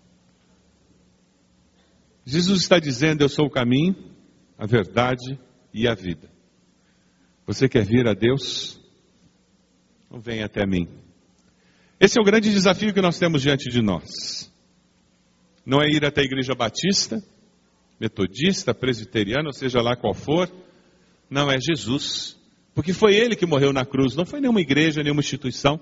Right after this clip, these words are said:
O relacionamento é com ele, a vida que nós encontramos é com ele, não é com uma instituição.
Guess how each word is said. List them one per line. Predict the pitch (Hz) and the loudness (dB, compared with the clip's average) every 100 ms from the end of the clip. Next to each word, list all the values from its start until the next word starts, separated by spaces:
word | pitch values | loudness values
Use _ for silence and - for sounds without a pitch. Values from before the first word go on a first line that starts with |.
| - _ _ _ _ _ _ _ _ _ | -8 _ _ _ _ _ _ _ _ _
O | 147 | 6
relacionamento | 185 208 - 202 190 214 226 | 6 4 2 2 4 2 0
é | |
com | 233 226 | -2 0
ele, | 180 185 151 | 2 2 2
a | |
vida | 127 135 233 254 196 | 0 2 2 2 0
que | 175 | 0
nós | 170 165 | 0 2
encontramos | 156 151 143 165 220 208 | 0 0 0 0 0 0
é | 233 | 0
com | 269 220 | 2 2
ele, | 196 226 160 | 2 2 2
não | 156 | 2
é | 220 | 2
com | 233 | 2
uma | 180 | 0
instituição. | 156 147 139 127 127 98 | 0 -2 -2 0 -2 -4